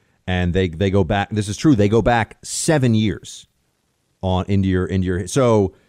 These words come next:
if you're, if you got a, you know, if you got a, somebody who's eighteen, nineteen years old,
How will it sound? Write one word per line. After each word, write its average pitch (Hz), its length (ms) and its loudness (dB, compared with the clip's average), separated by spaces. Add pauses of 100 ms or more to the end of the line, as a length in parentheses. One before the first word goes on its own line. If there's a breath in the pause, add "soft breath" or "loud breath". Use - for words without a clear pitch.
(180 soft breath)
if 104 140 0
you're, 156 280 4
if 110 80 2
you 147 120 2
got 151 180 2
a, 113 300 2
you 120 100 2
know, 113 160 2
if 110 180 -4
you 139 60 -2
got 127 240 0
a, 110 60 0
somebody 120 340 2
who's 104 140 2
eighteen, 123 380 0
nineteen 117 500 0
years 107 240 0
old, 107 420 2